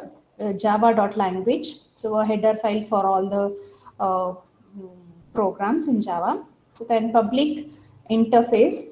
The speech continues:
name of the interface. So public, why the interface, uh, can be used by the class, and, uh, interface keyword is compulsory,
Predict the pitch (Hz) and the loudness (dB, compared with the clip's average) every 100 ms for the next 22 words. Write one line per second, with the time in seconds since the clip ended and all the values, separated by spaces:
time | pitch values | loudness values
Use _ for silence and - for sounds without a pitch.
0 | - 240 254 277 240 - 247 185 175 - | -6 2 6 6 4 2 0 0 -6 -10
1 | - - _ - 226 226 247 240 277 302 | -14 -14 _ -6 -6 2 2 2 0 2
2 | 240 254 427 392 247 226 233 233 254 254 | 2 2 2 2 0 0 -2 2 2 2
3 | 254 - - - - _ - 202 202 - | -6 -14 -20 -20 -20 _ -2 0 -2 0
4 | 220 240 247 220 208 208 - - 208 190 | 2 4 4 2 2 0 -2 0 0 0
5 | 202 - 220 311 381 - - 220 190 180 | -4 -2 2 2 0 -6 -12 -6 -2 -2
6 | 285 - - - - - - 220 226 226 | -4 -6 -16 -16 -16 -14 -2 2 4 4
7 | 233 214 - 226 226 262 277 339 - - | 4 4 4 4 4 2 2 0 -2 0
8 | 247 226 240 220 220 220 220 202 190 190 | 2 6 6 6 2 0 -6 -6 -8 -8
9 | 202 381 | -6 -6